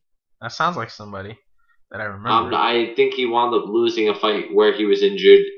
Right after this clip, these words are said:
Speaker 2: so they gave him another shot, uh, on the American Ultimate Fighter. But the guy has two wins in the U F C, but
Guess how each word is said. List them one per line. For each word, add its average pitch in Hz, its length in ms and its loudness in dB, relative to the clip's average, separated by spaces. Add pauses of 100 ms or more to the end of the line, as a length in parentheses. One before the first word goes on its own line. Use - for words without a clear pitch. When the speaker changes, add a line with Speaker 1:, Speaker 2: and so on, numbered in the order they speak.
(300)
Speaker 2:
so - 180 2
they 98 180 4
gave 101 180 6
him 95 60 -4
another 92 260 -2
shot, 95 440 -2
uh, 92 300 -4
on 95 320 -2
the 90 400 -4 (800)
American 196 500 4
Ultimate - 400 -16
Fighter. 90 320 -12
But 95 200 -10 (580)
the 101 60 -14
guy 127 140 -6
has 135 140 0
two 135 200 -2
wins 131 200 0
in 123 80 -14
the 120 80 -8
U 120 200 -2
F 107 60 -12
C, 131 240 -2
but 107 320 -6